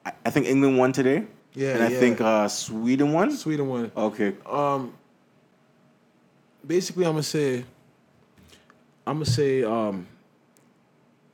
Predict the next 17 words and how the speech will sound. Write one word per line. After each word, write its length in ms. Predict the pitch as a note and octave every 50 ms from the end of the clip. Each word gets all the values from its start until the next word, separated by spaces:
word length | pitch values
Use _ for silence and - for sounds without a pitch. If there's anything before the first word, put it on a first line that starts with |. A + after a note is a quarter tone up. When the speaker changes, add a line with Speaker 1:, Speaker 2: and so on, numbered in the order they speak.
| _ _ _
Speaker 2:
England 400 | - D#3+ F#3+ G3 G3 G3+ G3 F3 D3+
has 160 | C3+ B2 A2
had 280 | C#3 C3+ B2+ B2 A#2 G#2
the 80 | G#2
easiest 480 | F#2 A#2 C3 C3+ B2+ A#2+ B2+ A#2 - -
route 300 | A2+ A2+ A2+ G#2+ F#2 F#2+
of 100 | F#2+ E2+ - F#2
all 160 | A2 G#2+ A#2+
teams. 500 | - - B2 A#2 G#2+ G#2 F#2 F2+ - - _ _ _ _ _ _ _ -
I'm 160 | - F3 G3+
from 200 | F#3 - E3 C#3
England. 300 | C3+ C3+ C3+ B2 B2+ A#2
I 60 | A2
love 300 | A2+ A2+ A2 A2+ A2 F2
England. 360 | F#2+ G#2 G2+ F#2 F2+ E2+ E2+ - _ _ _ _ _ _ _ - _ _ _ _ _ -
Speaker 1:
Yeah. 340 | A2 A2 G#2 G2 F#2+ F#2 F2 - - -
Speaker 2:
But 260 | A#2 B2+ B2 A#2+ G#2